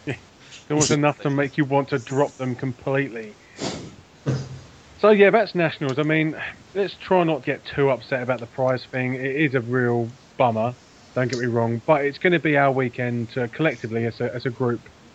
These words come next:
sort of say goodbye to First Edition. Um, and it's the last time really, I think, in this, well, it definitely is, the last time in this country, all of us First Edition guys are gonna be together.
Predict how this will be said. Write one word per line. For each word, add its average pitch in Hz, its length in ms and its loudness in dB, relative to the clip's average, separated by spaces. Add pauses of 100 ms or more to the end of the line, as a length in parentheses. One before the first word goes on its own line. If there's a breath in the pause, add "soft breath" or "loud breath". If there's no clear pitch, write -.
(300)
sort 117 160 -2
of - 60 -10
say 139 140 6
goodbye 123 340 0
to 110 120 -8
First 110 280 -4
Edition. 107 420 -6 (580)
Um, 120 420 2 (200)
and 170 100 2
it's 196 80 0
the 240 60 0
last 240 280 2
time 151 300 2
really, 131 300 2
I 113 80 0
think, 117 280 -4 (200)
in 139 160 -2
this, 143 160 -2 (160)
well, 143 100 0
it 120 80 -6
definitely 127 380 0
is, 92 100 -8
the - 80 -6
last 127 280 2
time 127 200 0
in 123 80 0
this 123 160 -4
country, 107 500 -6 (680)
all 143 160 4
of 131 60 4
us 127 160 4
First 127 280 0
Edition 113 300 -4
guys 113 300 0
are 117 60 -2
gonna 120 160 -2
be 117 140 0
together. 110 460 -2